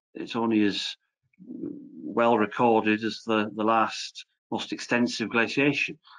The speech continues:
and you get diminishing returns on, on the evidence.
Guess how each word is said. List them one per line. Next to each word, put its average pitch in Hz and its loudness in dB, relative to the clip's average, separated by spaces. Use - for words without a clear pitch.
and 104 -2
you 101 0
get 104 -2
diminishing 110 2
returns 101 0
on, 95 -2
on 98 -2
the 101 2
evidence. - -4